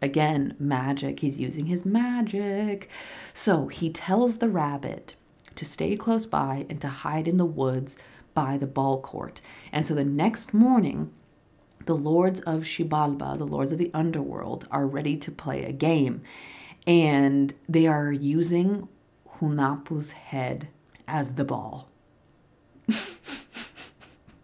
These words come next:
Which, like, this is fucking intense. They also don't ask questions, though, when they see Hunahpu standing there. So they just accept that Hunahpu is alive and well, but they also have Hunahpu's head, and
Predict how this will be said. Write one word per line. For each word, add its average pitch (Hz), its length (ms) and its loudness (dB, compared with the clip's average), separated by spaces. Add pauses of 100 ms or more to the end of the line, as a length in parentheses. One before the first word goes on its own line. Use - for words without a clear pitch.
(1500)
Which, 208 460 4
like, 165 440 -2 (460)
this 220 240 2
is 247 140 0
fucking 208 460 0
intense. 151 440 -4
They 185 180 2
also 269 320 4
don't 170 320 2
ask 151 240 -2
questions, 147 540 -2
though, 139 200 -8
when 143 120 -4
they 135 140 -2
see 147 400 -4
Hunahpu 147 840 -6
standing 185 540 2
there. 117 320 -6 (300)
So - 160 2
they 156 100 6
just 156 300 0
accept - 520 -2
that - 220 0
Hunahpu 170 760 0
is 139 180 -2
alive 139 420 0
and 143 160 -4
well, 143 300 2
but 175 180 0
they 147 120 -2
also 139 380 -2
have 143 500 -2
Hunahpu's 143 560 -4
head, 143 480 -2
and 147 500 -2